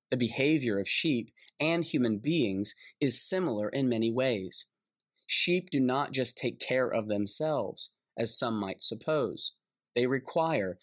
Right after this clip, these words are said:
more than any other class of livestock, endless attention and meticulous care." Therefore, when Peter calls these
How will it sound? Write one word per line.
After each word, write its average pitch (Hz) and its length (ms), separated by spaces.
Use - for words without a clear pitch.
more 135 200
than 135 160
any 175 300
other 143 220
class 127 460
of 113 120
livestock, 127 800
endless 175 480
attention 98 720
and 120 140
meticulous 117 720
care." 107 460
Therefore, 127 640
when 127 200
Peter 175 340
calls 143 460
these 135 240